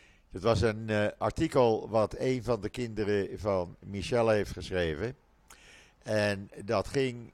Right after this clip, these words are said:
eh, ja, heel interessant eigenlijk. Bulls, bloks-, blockchain en de pleidooi voor een nieuwe onderwijsparadigma.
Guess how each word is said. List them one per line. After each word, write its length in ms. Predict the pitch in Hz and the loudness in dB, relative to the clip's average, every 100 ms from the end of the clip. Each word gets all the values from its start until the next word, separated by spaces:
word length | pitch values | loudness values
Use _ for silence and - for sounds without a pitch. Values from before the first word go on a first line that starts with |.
| - | -6
eh, 720 | 113 107 104 101 98 95 92 - _ _ - | 0 2 2 2 0 -2 -4 -10 _ _ -8
ja, 200 | 107 - | -6 -6
heel 420 | 92 98 143 143 | -8 -2 0 0
interessant 560 | 113 - 101 139 131 | -2 -6 -4 -2 0
eigenlijk. 540 | 117 90 80 95 117 - _ _ - - _ - - | 2 2 0 -4 -6 -10 _ _ -20 -20 _ -14 0
Bulls, 540 | 156 175 180 - - - 101 | 4 4 2 0 -6 -10 -10
bloks-, 420 | 95 135 160 - - | 2 2 2 -6 -14
blockchain 800 | 98 127 151 - 143 127 117 123 - | 0 4 4 4 4 4 2 -4 -8
en 160 | 120 110 | -6 -2
de 80 | |
pleidooi 600 | 113 113 101 90 113 123 | -2 2 0 4 4 4
voor 260 | 127 120 107 | 2 0 0
een 120 | 98 | 0
nieuwe 360 | 98 110 101 95 - | -4 -2 -2 -2 -6
onderwijsparadigma. 1700 | 120 110 101 92 85 - - - 98 90 87 85 87 82 82 69 | -4 0 2 2 0 -4 -14 -6 -2 0 0 -2 -4 -4 -4 -4